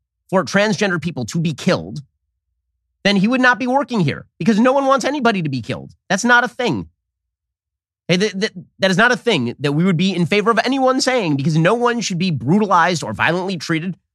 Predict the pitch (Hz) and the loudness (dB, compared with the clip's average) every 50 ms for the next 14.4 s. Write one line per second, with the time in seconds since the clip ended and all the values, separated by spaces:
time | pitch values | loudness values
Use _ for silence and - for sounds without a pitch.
0 | _ _ _ - 214 240 - - 247 311 330 294 240 190 185 151 131 131 113 90 | _ _ _ 0 0 0 2 2 0 0 2 0 0 -2 -2 -2 -2 -2 -4 -6
1 | 85 73 65 65 - _ _ _ - 165 135 - 147 101 71 - - - _ _ | -8 -12 -16 -18 -20 _ _ _ -2 -2 0 -2 -4 -4 -6 -8 -12 -18 _ _
2 | _ _ _ _ _ _ _ _ - 180 165 285 294 - 247 233 233 233 233 208 | _ _ _ _ _ _ _ _ 0 2 2 2 2 4 4 4 4 4 2 0
3 | 180 165 - _ _ _ _ _ - 147 175 185 160 - - - 185 226 247 208 | 0 0 -2 _ _ _ _ _ -8 -4 -4 -4 -4 -4 -2 0 2 2 2 0
4 | - 226 226 208 196 185 - - 170 190 175 165 165 185 226 254 175 123 110 127 | 0 0 0 2 0 0 0 0 0 0 0 2 2 4 4 4 2 0 -4 -4
5 | 147 156 - - 160 143 165 180 - - 185 190 165 156 - - 170 147 135 - | -4 -4 -4 -4 -2 -2 -2 -2 -2 -4 -6 -6 -6 -8 -8 -6 -6 -4 -6 -6
6 | - _ 220 247 277 294 269 294 359 349 339 277 359 370 370 349 339 - _ _ | -8 _ -4 -2 -2 -2 0 -2 -2 -2 -4 -6 -6 -6 -8 -8 -12 -14 _ _
7 | _ _ - 185 240 - - - - - 226 233 - - - _ - - - - | _ _ -6 -6 -6 -6 -6 -10 -6 -4 -4 -4 -4 -4 -10 _ -20 -20 -20 -20
8 | _ _ _ _ _ _ _ _ _ - 180 190 185 180 - _ _ _ _ - | _ _ _ _ _ _ _ _ _ 0 0 0 0 0 -6 _ _ _ _ 0
9 | - 214 240 247 220 - 202 180 151 - _ _ _ - 175 - 247 254 226 160 | 2 2 2 2 0 -2 -4 -4 -4 -6 _ _ _ -4 -2 0 0 2 2 0
10 | 123 127 139 143 156 156 139 165 170 160 147 - _ _ _ _ _ _ 143 139 | 0 -2 -2 -2 -2 -2 0 2 2 4 2 2 _ _ _ _ _ _ -10 -4
11 | 139 160 165 160 147 - - 202 180 120 107 104 101 - 143 135 127 131 127 131 | -2 0 0 0 0 0 2 2 2 2 0 -2 -4 -4 -4 -2 -2 0 0 2
12 | 160 180 170 160 147 123 147 143 131 123 110 - 131 90 60 - - _ _ _ | 4 4 4 2 2 2 2 0 0 0 -4 -4 -6 -8 -10 -12 -20 _ _ _
13 | _ _ _ - 160 208 226 214 - - 196 156 143 139 135 139 - 139 127 101 | _ _ _ -2 0 2 2 2 0 -2 -4 -4 -4 -4 -4 -4 -4 -4 -6 -6
14 | 120 117 110 98 90 85 71 - | -4 -4 -4 -4 -4 -6 -8 -10